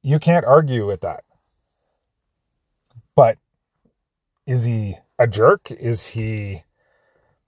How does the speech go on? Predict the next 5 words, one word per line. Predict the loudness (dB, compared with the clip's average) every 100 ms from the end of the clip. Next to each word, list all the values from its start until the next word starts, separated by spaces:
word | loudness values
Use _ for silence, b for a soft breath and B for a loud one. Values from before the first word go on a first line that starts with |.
| _ _ _ _ _
you | -2
know, | 0 0 -4 -8 -18 _ -10
you | -8
can | -2 2 2 0 -8 _ _ _ _
pick | 2 2